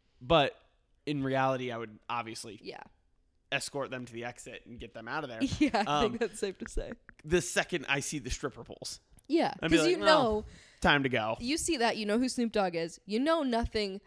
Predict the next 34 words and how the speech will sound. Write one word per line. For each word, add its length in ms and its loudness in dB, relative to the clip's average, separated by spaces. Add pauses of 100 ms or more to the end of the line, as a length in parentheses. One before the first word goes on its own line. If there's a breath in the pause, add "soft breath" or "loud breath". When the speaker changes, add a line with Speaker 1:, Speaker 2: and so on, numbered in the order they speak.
Speaker 2:
family 600 0
friendly 600 4
is 140 0
happening. 640 -8
Speaker 1:
Nope. 180 -4 (380)
Speaker 2:
Get 140 6
on 140 4
out 180 -6
of 80 -10
there. 340 -10
Speaker 1:
Right. 240 -8
Speaker 2:
That's, 440 4 (100)
honestly, 480 2
at 80 -4
some 220 -2
point, 220 -2
you 120 0
have 220 2
to 60 0
start 220 0
taking 280 -4
responsibility 600 -4
for 120 -6
your 140 -4
actions. 600 -6
Speaker 1:
Right. 320 -2
Speaker 2:
That's 300 -4
on 160 -8
you. 80 -14 (160)
Speaker 1:
Yeah, 160 -2
they're 100 -6
just 220 -8
l-, 100 -12 (400)
bla-, 340 -2